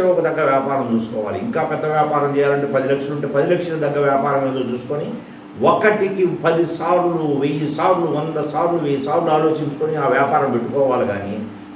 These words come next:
వ్యాపారంలో తొందరపడ్డం కానీ, ఆ, ఏదో వాడు పెట్టమన్నాడు నేను పెట్టేశానని చెప్పడం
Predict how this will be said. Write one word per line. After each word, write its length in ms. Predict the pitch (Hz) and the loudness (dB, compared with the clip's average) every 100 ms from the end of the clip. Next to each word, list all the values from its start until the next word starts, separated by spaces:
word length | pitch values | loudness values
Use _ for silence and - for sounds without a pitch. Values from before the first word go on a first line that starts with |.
| - 175 | -8 0
వ్యాపారంలో 800 | 135 165 170 165 165 151 151 147 156 151 | 4 4 4 2 2 2 2 2 0 0
తొందరపడ్డం 680 | 135 160 156 156 135 135 123 123 | -2 0 -2 -2 -2 -2 -2 0
కానీ, 260 | 143 147 117 - - - - | 0 0 -4 -6 -12 -16 -4
ఆ, 40 | 127 135 | 0 4
ఏదో 140 | 156 170 165 | 6 8 8
వాడు 180 | 156 156 151 | 6 4 2
పెట్టమన్నాడు 600 | 156 175 170 170 165 165 | 2 0 0 -2 -2 -2
నేను 120 | 156 147 | -2 -2
పెట్టేశానని 540 | 156 170 160 165 151 151 | -2 -2 -2 -2 0 0
చెప్పడం 300 | 135 - | 0 0